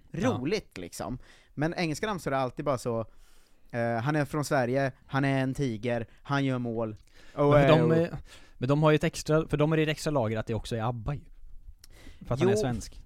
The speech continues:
Speaker 1: Det är ju
Speaker 2: Alltså,
Speaker 1: kul.
Speaker 2: visst, visst, visst.
Speaker 1: Ja.
Speaker 2: N-, lite är det väl det.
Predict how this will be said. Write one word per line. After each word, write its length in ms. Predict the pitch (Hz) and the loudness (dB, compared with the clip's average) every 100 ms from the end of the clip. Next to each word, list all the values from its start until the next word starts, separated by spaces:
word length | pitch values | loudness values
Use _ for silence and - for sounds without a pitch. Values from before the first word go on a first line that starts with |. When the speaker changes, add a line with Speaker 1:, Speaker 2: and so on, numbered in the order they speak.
| - 131 | -12 2
Speaker 1:
Det 80 | 160 | 6
är 20 | |
ju 60 | |
Speaker 2:
Alltså, 160 | 156 147 | 8 6
Speaker 1:
kul. 120 | - | 2
Speaker 2:
visst, 480 | 170 - - 131 - | -2 -2 -6 -10 -10
visst, 400 | 123 139 202 180 | -6 -6 -6 -10
visst. 400 | 107 104 - - | -10 -8 -8 -4
Speaker 1:
Ja. 200 | 117 110 - | -4 -4 -8
Speaker 2:
N-, 100 | 135 - - - | -12 -12 -18 -12
lite 520 | 160 160 165 120 - 151 | -8 -4 -2 -4 -4 -4
är 40 | |
det 60 | 104 | -2
väl 100 | 98 | -6
det. 160 | 113 | -10